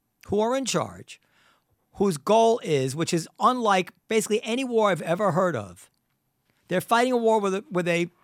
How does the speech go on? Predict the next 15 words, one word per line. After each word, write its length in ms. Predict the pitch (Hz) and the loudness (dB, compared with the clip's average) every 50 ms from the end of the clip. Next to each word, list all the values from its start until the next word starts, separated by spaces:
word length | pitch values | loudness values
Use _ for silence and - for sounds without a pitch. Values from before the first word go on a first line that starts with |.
| _ _ _ _ - | _ _ _ _ -4
decision 540 | 214 208 - - 269 262 185 196 208 190 160 | -4 -2 0 2 2 2 2 2 0 0 0
makers 560 | 143 123 117 - - 107 110 110 104 - - _ _ _ - - _ _ _ _ _ _ _ _ _ _ _ _ _ _ _ - | -2 -4 -4 -6 -8 -8 -8 -10 -12 -16 -18 _ _ _ -20 -20 _ _ _ _ _ _ _ _ _ _ _ _ _ _ _ 0
who 120 | - 220 | 0 2
want 720 | 226 208 190 185 185 202 247 262 285 330 330 - - - - - | 2 0 -4 -4 2 4 8 8 8 8 6 4 -4 -14 -16 -6
them 560 | 123 120 180 170 160 151 147 147 147 147 139 _ _ _ - | 0 2 4 6 6 4 4 2 0 -4 -6 _ _ _ -6
to 100 | - 180 | -6 -4
kill 480 | - - - 196 185 170 165 160 175 - | -2 2 4 6 6 6 4 4 2 0
as 200 | 190 175 156 139 | 0 -2 0 0
many 260 | 175 180 180 180 175 | 2 2 2 2 2
of 60 | 175 160 | 0 0
their 160 | 170 165 160 | 2 2 2
own 160 | 160 160 156 | 2 2 2
people 320 | 131 160 160 160 156 151 | 0 -2 -2 0 0 0
as 100 | 147 127 | 0 0
possible. 640 | - - 147 139 131 123 - 127 104 101 101 92 - | 0 0 2 2 2 0 -4 -6 -10 -10 -12 -12 -14